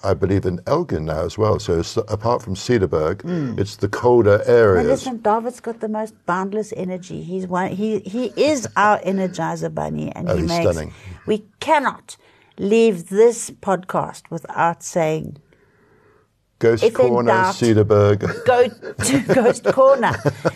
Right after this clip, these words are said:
Speaker 2: Yes. Cederberg is a fabulous farm. And then,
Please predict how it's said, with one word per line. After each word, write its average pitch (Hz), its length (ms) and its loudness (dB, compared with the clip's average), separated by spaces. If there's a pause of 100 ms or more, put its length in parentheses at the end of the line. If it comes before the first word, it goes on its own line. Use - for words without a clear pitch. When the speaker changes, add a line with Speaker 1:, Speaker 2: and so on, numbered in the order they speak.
(120)
Speaker 2:
Yes. 202 560 4 (400)
Cederberg 226 500 4
is 190 140 2
a 185 80 0
fabulous 165 480 -8
farm. - 260 -12 (380)
And 277 140 -2
then, - 140 4